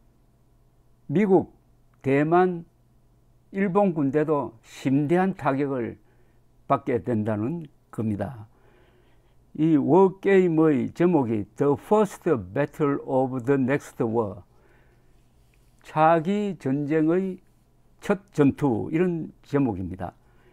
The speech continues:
일단 중국이 성공할 수 없다 하는 결론이 나왔으니까 좀 안심은 됩니다. 그러나 그 코스트가 어마어마하다는 겁니다. 어, 대충 이렇게 나옵니다.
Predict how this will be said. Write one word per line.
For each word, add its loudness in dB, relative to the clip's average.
일단 -2
중국이 0
성공할 2
수 0
없다 0
하는 0
결론이 4
나왔으니까 2
좀 -2
안심은 0
됩니다. -2
그러나 0
그 -2
코스트가 2
어마어마하다는 0
겁니다. -6
어, -6
대충 0
이렇게 0
나옵니다. 0